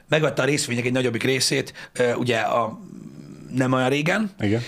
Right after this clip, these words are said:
Speaker 1: Ö, és hát nyilvánvalóan ez egy ilyen elég kemény, ö, presszionálási eszköz volt, ö, az ő, ö, részéről, hiszen így már azért nagyon sok lehetősége volt arra, hogy a, hogy is mondják ezt, a shareholderekre nyomást helyezzen, hogy mondjuk tegyük fel, adják el,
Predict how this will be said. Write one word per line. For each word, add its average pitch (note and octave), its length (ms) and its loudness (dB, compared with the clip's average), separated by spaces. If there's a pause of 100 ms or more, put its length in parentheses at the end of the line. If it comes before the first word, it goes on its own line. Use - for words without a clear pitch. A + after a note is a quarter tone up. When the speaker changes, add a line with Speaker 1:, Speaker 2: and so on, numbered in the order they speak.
(140)
Speaker 1:
Ö, D3+ 160 4
és D#3+ 340 2
hát D#3 160 -4
nyilvánvalóan B2+ 460 2
ez A2 100 0
egy A2+ 140 -6
ilyen A2 200 0
elég B2+ 280 2
kemény, A#2 300 2
ö, G#2+ 120 2
presszionálási A2 800 2
eszköz A#2+ 360 0
volt, E3 340 0 (340)
ö, B2 80 -4
az A#2+ 220 0
ő, A#2+ 260 0 (260)
ö, A2+ 200 2
részéről, C#3+ 440 2
hiszen C3 280 0
így A#2+ 180 0
már G#2+ 200 2
azért A2 260 0
nagyon A#2 200 0
sok G#2+ 180 0
lehetősége G#2+ 580 -2
volt A2 280 0
arra, A2+ 240 0
hogy G2 300 -4 (680)
a, F#2+ 280 0 (600)
hogy C3 120 0
is A#2+ 120 -2
mondják A2+ 280 -2
ezt, A2 140 -2
a A#2+ 40 0
shareholderekre B2 800 2
nyomást B2+ 400 2
helyezzen, A#2+ 540 2
hogy B2 220 2
mondjuk A#2+ 300 0
tegyük D3+ 240 2
fel, B2+ 180 2
adják A#2+ 420 0
el, C#3 260 2